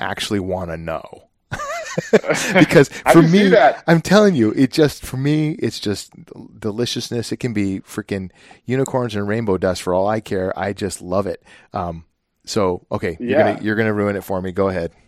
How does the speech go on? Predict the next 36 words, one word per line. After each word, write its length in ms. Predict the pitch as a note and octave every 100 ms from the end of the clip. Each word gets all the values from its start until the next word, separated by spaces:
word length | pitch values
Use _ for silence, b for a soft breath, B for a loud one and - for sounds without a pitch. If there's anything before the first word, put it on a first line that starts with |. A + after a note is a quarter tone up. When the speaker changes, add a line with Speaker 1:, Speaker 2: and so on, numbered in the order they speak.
| _ _ _ _ _
Speaker 2:
I'm 140 | A#2+ C#3+
not 160 | G#3
gonna 120 | F#3
ruin 200 | D#3+ D#3
it 60 | B2
too 120 | E3
much. 360 | A#2+ F2+ - - _
Um, 360 | A2+ A2 G#2+ - _
<laughs> 140 | _
so 160 | - C3
the, 80 | A#2+ -
so, 480 | - B2 A#2 A2+ - _ _ _
you 60 | A#2
know, 260 | A2 G#2+ F#2 _ _ _
right 140 | A#2+
off 160 | D#3 -
the 80 | G#2
bat, 380 | G#2 F#2+ A2+ - _ _
it's 120 | - -
got 240 | G#2+ - _ _ _
three 140 | B2+ B2+
hundred, 440 | B2 A2+ F#2+ G2+ -
uh, 200 | F#2 F2
milligrams 400 | G2+ F#2+ F#2 -
of 60 |
caffeine, 460 | - E2 - D#2 C#2 _ _
which 160 | - F#2
is 40 |
about 500 | G2 - A#2 A#2 -
two, 240 | - B2 - _ _ _ F#2+
about 340 | - G2+ B2 -
three 80 |
cups 220 | A#2 G#2+ F#2+
of 60 |
coffee. 380 | - F2+ - - _ _ _ _ _ _ _ _ _
Uh, 280 | F2 F#2+